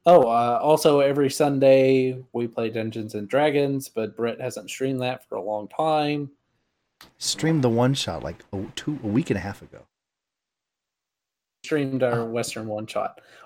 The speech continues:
Speaker 1: Also, 'cause are we, we're doing that again this week, right?
Speaker 2: Oh, look who's all of a sudden excited for, about me. That's cool. <clears throat>
Speaker 1: I did about you.
Speaker 2: What?
Speaker 1: That was a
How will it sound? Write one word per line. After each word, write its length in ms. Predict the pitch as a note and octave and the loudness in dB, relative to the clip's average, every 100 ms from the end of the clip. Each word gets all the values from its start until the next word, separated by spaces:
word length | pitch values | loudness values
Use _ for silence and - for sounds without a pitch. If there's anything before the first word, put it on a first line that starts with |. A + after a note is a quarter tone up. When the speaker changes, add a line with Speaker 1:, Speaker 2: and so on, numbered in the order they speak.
| _ | _
Speaker 1:
Also, 720 | E3 A#3 C4+ F3+ C3+ C3 D#3+ - - - | 6 8 8 8 8 8 6 -2 -20 4
'cause 180 | E3 D#3 | 6 6
are 240 | - E3 | 6 6
we, 300 | D#3 E3 D3+ B2+ D3+ | 6 4 2 -4 -4
we're 260 | C#3+ D#3 | 0 2
doing 220 | D3+ E3 | 4 4
that 200 | D#3+ D3 | 4 0
again 300 | C#3 C#3 C#3 | 0 0 2
this 220 | C#3 F#3+ - | 2 0 -2
week, 220 | A2 - | -6 -2
right? 280 | A2 G#3 - _ _ B2 A2+ | -2 -2 -6 _ _ -12 -6
Speaker 2:
Oh, 180 | G2 F#2 | -2 -2
look 280 | F#2 A2 A#2+ | -2 -4 -2
who's 200 | C3 A2+ | 0 2
all 180 | A#2 B2+ | 4 4
of 40 | |
a 40 | A#2+ | 2
sudden 280 | C3+ C#3 | 2 2
excited 500 | D3+ - G3+ D3+ F2 D#2+ | 0 -6 -6 -4 -6 -8
for, 120 | E2 | -10
about 240 | D#2 D#2+ | -8 -8
me. 220 | E2+ E2 E2 _ C#3+ | -8 -10 -12 _ -14
That's 180 | B2 - | -12 -12
cool. 220 | - D3+ C3+ _ _ _ _ _ _ _ _ _ _ _ _ _ _ - | -12 -12 -12 _ _ _ _ _ _ _ _ _ _ _ _ _ _ -10
<clears throat> 180 | - | 0
Speaker 1:
I 240 | E3 F#3+ D3 | 6 8 8
did 200 | G#2+ G2 | 4 0
about 320 | D#2+ G2+ - | -4 -6 -6
you. 220 | - G#2 - _ _ _ _ _ _ _ _ _ _ _ _ _ _ _ _ _ - | -8 -10 -12 _ _ _ _ _ _ _ _ _ _ _ _ _ _ _ _ _ 2
Speaker 2:
What? 100 | C3+ | 4
Speaker 1:
That 160 | G#3 A#2+ | 4 0
was 160 | |
a 80 | C3+ | -2